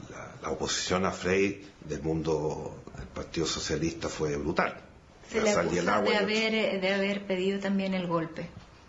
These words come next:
Speaker 1: Jamás. Mire, esta pregunta es muy importante y nunca me voy a cansar de repetirlo. El golpe fue el año setenta y dos y estamos en el año dos mil catorce.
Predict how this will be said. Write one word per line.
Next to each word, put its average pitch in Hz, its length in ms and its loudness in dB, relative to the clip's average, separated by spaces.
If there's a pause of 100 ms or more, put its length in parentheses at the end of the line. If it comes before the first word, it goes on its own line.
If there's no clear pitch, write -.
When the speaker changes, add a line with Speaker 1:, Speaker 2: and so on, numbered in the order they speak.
(280)
Speaker 1:
Jamás. - 560 0 (1160)
Mire, - 260 0 (800)
esta 95 260 2
pregunta 95 600 2
es 87 120 0
muy 107 220 2
importante 101 680 -2 (640)
y 85 80 -2
nunca 98 300 2
me 95 100 2
voy 90 140 4
a 87 60 2
cansar 87 300 0
de 95 80 2
repetirlo. 82 560 0 (1200)
El 85 120 0
golpe 104 260 4
fue 98 140 2
el 92 80 2
año 101 220 2
setenta 101 480 0
y 95 60 4
dos 78 400 -4 (320)
y 101 40 -12
estamos 98 340 0
en 90 60 2
el 87 80 2
año 98 220 2
dos 92 80 2
mil 95 180 0
catorce. 85 480 -2